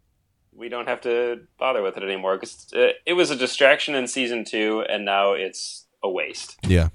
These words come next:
Speaker 2: Yeah.
Speaker 1: So I, I was, I was good without it. <clears throat> Just the Saint coming to get Eugene was, uh,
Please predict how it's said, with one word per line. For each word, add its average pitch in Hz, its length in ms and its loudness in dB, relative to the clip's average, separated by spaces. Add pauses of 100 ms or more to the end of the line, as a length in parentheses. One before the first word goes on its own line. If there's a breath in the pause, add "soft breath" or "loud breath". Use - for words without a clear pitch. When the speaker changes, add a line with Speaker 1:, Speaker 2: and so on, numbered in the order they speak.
(520)
Speaker 2:
Yeah. 143 160 6
Speaker 1:
So 98 200 4
I, 110 380 8
I 117 60 4
was, 117 360 2
I 147 120 8
was 151 140 4
good 160 160 4
without 143 320 8
it. - 760 0
<clears throat> - 140 -20
Just 151 200 -2
the 143 80 -2
Saint 147 300 -2
coming 135 260 2
to 127 100 -8
get 117 140 0
Eugene 110 400 0 (1300)
was, 107 320 0
uh, 104 240 2